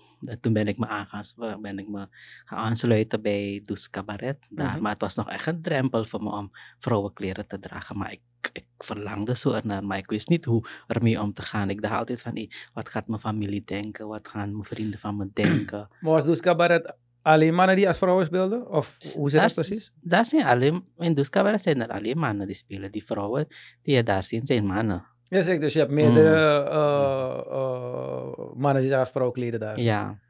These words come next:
Speaker 2: Er waren twee
Speaker 1: Ja, die, ze wonen nu intussen in Nederland, beide.
Speaker 2: Ze dansten verschrikkelijk goed.
Speaker 1: Mhm.
Speaker 2: Ze kwamen bij mij altijd optreden in de jungle vroeger.
Speaker 1: Zo, in het bos?
Speaker 2: <laughs>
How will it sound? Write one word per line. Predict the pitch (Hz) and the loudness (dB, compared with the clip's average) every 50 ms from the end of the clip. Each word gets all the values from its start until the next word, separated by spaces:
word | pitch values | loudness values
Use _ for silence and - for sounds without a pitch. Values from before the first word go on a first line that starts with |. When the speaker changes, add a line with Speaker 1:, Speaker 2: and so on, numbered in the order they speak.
| _ _ - - - - - - | _ _ -20 -20 -20 -20 -10 -6
Speaker 2:
Er | - 202 202 | -4 -2 0
waren | 208 214 208 196 202 - | 2 2 2 2 0 0
twee | 170 170 170 170 170 180 | 2 2 4 6 6 8
Speaker 1:
Ja, | - 135 127 127 | 10 12 12 10
die, | 127 123 120 131 131 127 | 10 8 6 4 4 4
ze | - - 131 | 4 2 2
wonen | 120 117 113 110 110 107 | 4 4 4 4 4 4
nu | 110 107 | 2 0
intussen | 110 107 101 - - 113 - - - 110 | 0 -4 0 2 4 4 4 2 0 -2
in | 110 | -2
Nederland, | 110 104 101 101 110 110 113 117 127 127 | -2 -4 -4 -6 -6 -8 -8 -8 -8 -8
beide. | 117 113 110 113 123 - - 220 233 _ _ _ _ _ _ _ - - - - _ _ _ _ | -8 -10 -10 -10 -12 -14 -16 -16 -16 _ _ _ _ _ _ _ -20 -20 -20 -20 _ _ _ _
Speaker 2:
Ze | _ - - 175 | _ -2 -2 4
dansten | 160 165 156 156 131 - 147 | 6 6 6 8 6 4 4
verschrikkelijk | - 147 - - 139 127 135 131 - | 2 2 2 2 2 2 2 0 2
goed. | 143 127 127 120 - | 4 4 4 4 2
Speaker 1:
Mhm. | 110 104 101 98 98 - _ _ _ _ _ _ _ _ _ | 0 -4 -6 -6 -8 -10 _ _ _ _ _ _ _ _ _
Speaker 2:
Ze | - - - - - 175 | -8 -6 -4 0 2 2
kwamen | 170 196 180 175 175 170 | 4 6 6 6 6 8
bij | 160 160 156 | 8 8 6
mij | 147 139 147 151 | 6 4 4 4
altijd | 156 156 165 - | 4 2 2 2
optreden | 143 127 - - 135 127 123 120 123 123 | 0 0 0 -2 -2 -4 -2 -4 -4 -4
in | 123 120 | -4 -6
de | 113 | -6
jungle | 110 113 110 113 110 110 107 | -4 -4 -4 -4 -6 -6 -8
vroeger. | - - 104 101 - 110 107 98 - | -8 -10 -12 -12 -12 -12 -12 -12 -14
Speaker 1:
Zo, | - - 160 165 - - - 127 - 117 | -12 -8 -8 -8 -8 -8 -12 -12 -4 0
in | 131 131 | 4 4
het | 127 120 123 | 4 4 2
bos? | 143 151 - - - - - - - _ _ | 0 -2 -2 -2 -6 -12 -12 -12 -16 _ _
Speaker 2:
<laughs> | 151 | -4